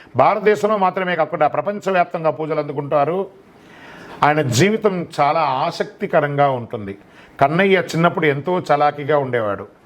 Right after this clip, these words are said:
పెద్దయ్యాక మహాభారతంలో ముఖ్యమైనటువంటి పాత్ర పోషించింది ఎవరంటే అది శ్రీకృష్ణ భగవానుడే.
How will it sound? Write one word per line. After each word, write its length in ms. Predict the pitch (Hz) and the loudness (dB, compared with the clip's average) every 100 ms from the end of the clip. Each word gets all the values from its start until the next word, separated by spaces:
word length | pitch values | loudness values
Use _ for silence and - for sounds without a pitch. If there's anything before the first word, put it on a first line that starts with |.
| - - - - | -20 -20 -6 -2
పెద్దయ్యాక 460 | 151 214 214 208 202 | 2 4 4 4 2
మహాభారతంలో 1040 | 180 160 208 208 202 202 190 180 202 208 - - - | 2 2 2 2 2 -2 -2 2 0 -2 -10 -18 -10
ముఖ్యమైనటువంటి 800 | 175 - 240 240 240 226 226 233 | -8 0 0 2 0 0 0 -2
పాత్ర 380 | 226 208 214 214 | 0 0 2 0
పోషించింది 580 | 208 196 214 196 208 202 | 0 -2 -4 -6 -2 0
ఎవరంటే 340 | 196 196 240 | 0 -2 -2
అది 160 | 202 180 | -2 -2
శ్రీకృష్ణ 520 | 175 190 175 156 185 | -4 -6 -6 -6 -2
భగవానుడే. 580 | 160 156 147 139 135 | 0 2 0 -2 -6